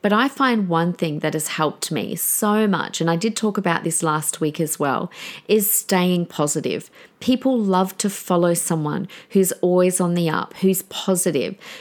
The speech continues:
not someone who blames, not someone who, um, takes the victim role, but someone who takes responsibility.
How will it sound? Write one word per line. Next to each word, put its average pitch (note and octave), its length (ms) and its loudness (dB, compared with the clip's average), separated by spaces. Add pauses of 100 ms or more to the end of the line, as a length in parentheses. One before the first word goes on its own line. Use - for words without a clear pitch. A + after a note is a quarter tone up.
not G3+ 260 4
someone G#3+ 320 2
who G#3+ 160 2
blames, D#3 640 -4 (200)
not F#3 280 4
someone G3 400 4
who, F#3 680 2 (320)
um, D#3 600 2 (340)
takes F#3 320 0
the G3 120 2
victim E3 480 -2
role, D3 300 -2
but - 180 2
someone F#3 340 2
who G3 180 2
takes F3 500 -2
responsibility. D3+ 1120 -2